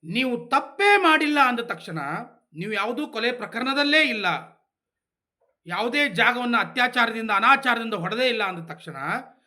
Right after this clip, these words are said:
ನೀವು ಯಾವುದೂ ತಪ್ಪೇ ಮಾಡಿಲ್ಲ ಅಂದ ತಕ್ಷಣ ಕೋರ್ಟ್‌ಗೆ ಹೋಗಿ ಸ್ಟೇ ಆರ್ಡರ್ ತರೋದು ಯಾಕೆ?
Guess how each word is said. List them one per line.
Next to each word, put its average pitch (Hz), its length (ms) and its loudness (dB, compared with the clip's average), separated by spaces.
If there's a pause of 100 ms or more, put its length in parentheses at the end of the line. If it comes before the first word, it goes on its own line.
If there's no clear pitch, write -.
(200)
ನೀವು 233 140 -4
ಯಾವುದೂ 226 420 0
ತಪ್ಪೇ 349 440 0
ಮಾಡಿಲ್ಲ 262 340 0
ಅಂದ 180 220 -8
ತಕ್ಷಣ 160 260 -12 (680)
ಕೋರ್ಟ್‌ಗೆ 294 480 2
ಹೋಗಿ 233 640 0
ಸ್ಟೇ 262 320 -4
ಆರ್ಡರ್ 220 440 -2
ತರೋದು 196 280 -6
ಯಾಕೆ? 185 560 -6